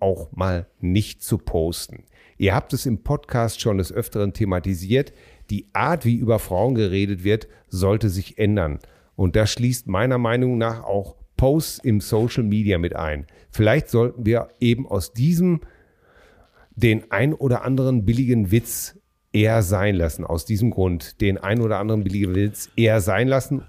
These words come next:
auch und gerade in der Cousinen-Community.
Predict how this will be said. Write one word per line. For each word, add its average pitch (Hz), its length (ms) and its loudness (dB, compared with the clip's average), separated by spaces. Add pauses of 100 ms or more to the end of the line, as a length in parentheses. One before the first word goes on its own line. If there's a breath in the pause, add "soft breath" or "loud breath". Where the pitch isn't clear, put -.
auch 180 460 2
und 131 240 0
gerade 104 440 0
in 120 300 0
der 123 140 4
Cousinen-Community. 104 2250 0